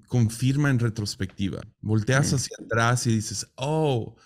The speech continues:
Speaker 1: esa era la temporada que Dios estaba haciendo esto en mi vida. Esa era la temporada en lo que Dios estaba haciendo en mi vida aquí.
Speaker 2: Mm.
Speaker 1: Eso es lo que Dios estaba haciendo acá. Esta era mi temporada que aunque, no sé,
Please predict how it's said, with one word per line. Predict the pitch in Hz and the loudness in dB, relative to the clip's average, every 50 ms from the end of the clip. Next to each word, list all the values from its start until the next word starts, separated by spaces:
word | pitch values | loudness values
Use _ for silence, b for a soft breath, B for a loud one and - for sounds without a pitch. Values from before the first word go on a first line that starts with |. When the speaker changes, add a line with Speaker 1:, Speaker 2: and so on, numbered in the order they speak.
| b b b b b b _ - | b b b b b b _ -2
Speaker 1:
esa | 135 139 131 131 - 151 | 0 2 2 2 2 0
era | 147 147 147 | 0 0 0
la | 143 135 120 110 | 0 0 0 2
temporada | 117 107 101 110 101 107 113 117 | 2 0 0 0 0 0 0 0
que | 113 117 | 0 0
Dios | 104 104 110 110 104 110 | 0 0 0 0 0 -2
estaba | 113 110 107 - 110 107 | -2 -2 -2 -2 -2 -2
haciendo | 104 - 107 101 101 101 | -2 0 0 0 0 0
esto | 107 104 - - | -2 -2 -2 0
en | 104 104 | 2 2
mi | 104 104 107 110 107 | 4 6 6 4 4
vida. | 101 104 101 - 65 60 - - b b b b b b | 4 2 0 -2 -4 -10 -14 -14 b b b b b b
Esa | - 113 117 - 147 131 | -2 -2 0 2 2 2
era | 127 127 127 | 2 2 2
la | 123 117 | 2 2
temporada | 110 117 107 110 110 110 110 110 | 2 2 0 0 0 0 0 0
en | 110 107 | 0 0
lo | 107 104 | -2 -2
que | - 110 | -2 -2
Dios | 104 107 107 - - | -2 0 -2 -2 -4
estaba | - - 107 104 | -4 -2 -2 -2
haciendo | - - 101 104 101 | -2 -2 -2 0 0
en | 101 104 | 2 2
mi | 104 101 | 0 0
vida | 92 101 101 98 98 | 0 0 0 0 -2
aquí. | 101 - - 143 131 110 95 87 B B B B B B | -4 -2 0 2 2 2 2 0 B B B B B B
Speaker 2:
Mm. | 139 | -4
Speaker 1:
Eso | - 113 | -2 0
es | 110 120 123 131 | 2 2 0 0
lo | 120 | -2
que | - 123 | -4 -6
Dios | 110 110 117 113 107 - | -2 0 2 2 2 0
estaba | 107 - - 110 104 | -2 -2 0 0 0
haciendo | 101 - 107 101 98 | 2 0 0 0 0
acá. | 95 95 - 123 123 113 104 - B B B B B B - | 0 -2 -2 -2 -2 -2 -4 -6 B B B B B B -2
Esta | 117 117 117 - 135 127 | 0 0 0 2 2 2
era | 127 131 | 4 4
mi | 131 131 123 | 4 2 2
temporada | 120 123 117 110 117 117 127 135 135 139 135 120 | 2 2 2 2 2 0 0 0 -2 -2 -4 -4
que | 120 | -4
aunque, | 107 104 101 98 104 82 73 87 - 98 - - | -4 -4 -4 -6 -8 -10 -10 -12 -12 -14 -12 -6
no | - 113 113 | -4 -2 -2
sé, | 110 107 82 - - | -2 -4 -6 -8 -12